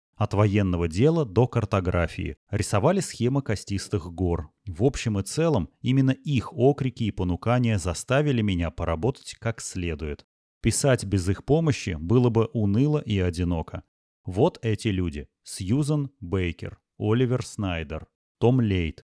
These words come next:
Патрик Ноэс, Колин Вудс, Джон Макл, Лида Эйзенберг, Хидер Бакелс, Кайл Уивер,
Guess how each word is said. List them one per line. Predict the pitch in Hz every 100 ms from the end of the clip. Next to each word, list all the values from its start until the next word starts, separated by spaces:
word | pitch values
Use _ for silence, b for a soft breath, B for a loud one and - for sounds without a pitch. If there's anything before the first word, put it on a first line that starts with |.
| _
Патрик | 98 101 131 127 107
Ноэс, | 95 87 78 - - _ _
Колин | - 95 110 127
Вудс, | 92 90 87 - - _ _ -
Джон | 80 110 151
Макл, | 123 92 85 85 73 - _ _
Лида | 98 127 143 147
Эйзенберг, | 117 104 90 90 82 73 - _ _ _ _
Хидер | - 143 151 156
Бакелс, | 120 104 90 90 87 - - _ _ _
Кайл | - 160 170
Уивер, | 123 107 104 101 95